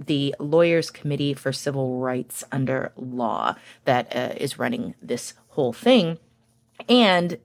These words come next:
in sort of evidence that there is a lot of concern about voter im-, intimidation at the polls this year, uh, the Washington Post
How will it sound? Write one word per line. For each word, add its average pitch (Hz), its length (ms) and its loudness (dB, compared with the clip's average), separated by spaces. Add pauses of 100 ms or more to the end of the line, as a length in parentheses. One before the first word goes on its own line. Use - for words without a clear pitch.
(100)
in 175 480 4
sort 151 240 0
of 139 320 0 (260)
evidence 226 680 4
that 170 400 4
there 160 200 4
is 160 380 0
a 165 160 2
lot 151 380 0
of 147 200 -2
concern 143 500 -2 (360)
about 180 560 4
voter 151 380 2
im-, 143 320 -4 (180)
intimidation 143 840 2
at 139 180 0
the 139 60 -4
polls 160 540 4 (380)
this 151 460 4
year, 143 840 2
uh, 185 140 6
the 170 180 6
Washington 202 540 6
Post 254 540 4